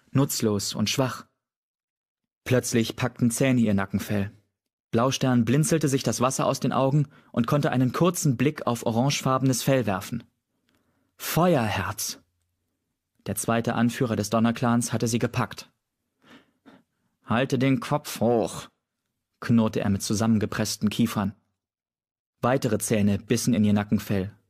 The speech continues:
Pfoten packten ihre Flanken und schoben sie hoch. Sie fühlte die kräftigen, sanften Bewegungen von Katzen um sich herum.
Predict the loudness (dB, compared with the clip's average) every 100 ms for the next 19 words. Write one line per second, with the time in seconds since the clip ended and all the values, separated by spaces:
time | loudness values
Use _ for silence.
0 | -6 0 2 2 0 0 -4 -4 -2 0
1 | 0 0 -2 -2 -2 0 0 0 2 2
2 | 0 0 -2 -6 -20 _ _ _ _ _
3 | -6 -4 0 2 2 2 -2 -2 -2 -2
4 | -2 0 2 2 0 -2 -2 0 0 0
5 | 2 2 2 0 -2 -2 -2 0 0 0
6 | -4 -4 -4 -6